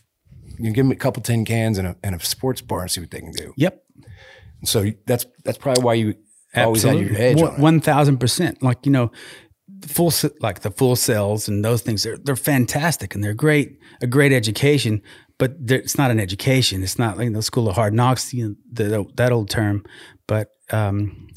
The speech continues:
Speaker 2: as our friend Gary Ozer says, it's the, uh, rock and roll university. Just
Speaker 1: Yeah.
Speaker 2: figure it out. And we kind of had to,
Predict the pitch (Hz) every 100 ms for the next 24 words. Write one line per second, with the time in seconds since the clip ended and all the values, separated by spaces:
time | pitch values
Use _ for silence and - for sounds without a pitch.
0 | - - - 107 107 101 123 113 113 110
1 | 104 113 107 - 101 110 104 - 101 -
2 | _ - - - - - 104 98 104 107
3 | 110 104 107 104 120 120 - - - -
4 | 123 - - 107 98 98 113 117 - -
5 | _ _ - - 110 104 98 110 110 117
6 | 107 80 107 127 110 82